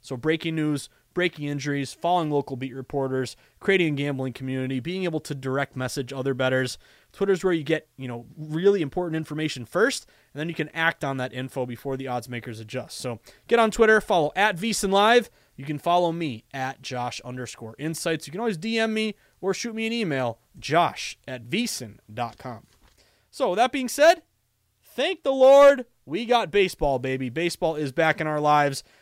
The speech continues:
Uh, I've been waiting to get down on some M L B, and thankfully the wait is over. So, told you I had five sweats overall. First one on the board, guys. Taking a shot on the Philadelphia Phillies, baby. Give me the Phils. Uh, this is a Morning Bets pod play. Mentioned a real sharp move to the Phils.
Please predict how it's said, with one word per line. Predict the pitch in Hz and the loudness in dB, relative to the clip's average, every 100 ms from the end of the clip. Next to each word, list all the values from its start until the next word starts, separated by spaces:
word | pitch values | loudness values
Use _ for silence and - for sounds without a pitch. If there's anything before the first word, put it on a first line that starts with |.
| _ 113 | _ -10
Uh, | 123 131 | -8 -4
I've | |
been | 180 | 0
waiting | 180 208 143 | 6 6 4
to | 143 | -2
get | 139 | -2
down | 143 135 | 0 -2
on | 127 | -4
some | 139 | -8
M | 135 135 | -6 -4
L | 123 | -2
B, | 131 135 | -2 -6
and | 120 113 | -8 -10
thankfully | - 160 - 151 139 | -4 -4 -4 -4 -4
the | 123 | -4
wait | 123 127 | -6 -6
is | 110 | -8
over. | 120 113 - | -8 -10 -12
So, | - 208 131 - _ _ - | 2 2 2 -8 _ _ 0
told | 208 | 2
you | 214 | 4
I | |
had | 208 | 2
five | - 208 202 | 2 2 2
sweats | 214 202 214 | -2 0 0
overall. | 202 202 208 | 2 2 2
First | - 220 214 | 2 0 0
one | 214 | -2
on | |
the | 208 | 0
board, | 202 214 196 | 2 2 4
guys. | 208 208 196 - _ _ _ _ _ | 2 4 0 -6 _ _ _ _ _
Taking | 185 202 | -14 -10
a | 175 | -10
shot | - 170 180 | -2 -2 -2
on | 139 | -8
the | 113 | -12
Philadelphia | - 147 160 147 143 - 165 | -6 -2 0 0 -2 -2 -4
Phillies, | 160 - 139 117 107 | -4 -4 -6 -6 -12
baby. | 131 123 127 | -12 -12 -8
Give | 147 | -4
me | 254 | 0
the | 247 | 0
Phils. | - 240 196 113 - _ _ _ 139 | 6 6 6 0 -10 _ _ _ -8
Uh, | |
this | 151 | -4
is | 160 | -2
a | |
Morning | 160 185 190 | 0 0 2
Bets | 175 170 | 0 -2
pod | - 180 160 | 2 2 2
play. | 180 170 160 | 2 0 2
Mentioned | 156 156 143 | -2 -6 -8
a | |
real | 135 165 | -2 -2
sharp | - 165 156 | -2 -2 -2
move | 156 156 | -4 -4
to | 160 | -4
the | |
Phils. | 151 165 156 147 | 0 4 4 4